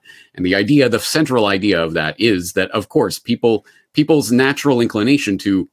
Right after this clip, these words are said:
want some sort of deus ex machina, some god from the machine, some,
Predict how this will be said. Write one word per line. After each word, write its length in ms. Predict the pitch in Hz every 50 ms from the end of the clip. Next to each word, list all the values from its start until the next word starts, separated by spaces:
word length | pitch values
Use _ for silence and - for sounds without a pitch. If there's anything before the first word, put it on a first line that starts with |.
| _ -
want 500 | 107 113 147 196 - 117 - - - - _ _
some 200 | - - 117 104
sort 180 | 95 - 104 95
of 220 | 92 85 - - _ _ _ -
deus 300 | - 98 98 95 90 -
ex 240 | - 92 - - -
machina, 380 | 92 87 85 - 87 82 85
some 260 | - - 92 87 85 - _ _ _ -
god 260 | 98 98 107 104 90
from 140 | - 98 98
the 60 | 92
machine, 360 | 92 85 - 95 90 87 87
some, 300 | 85 - 120 117 104 95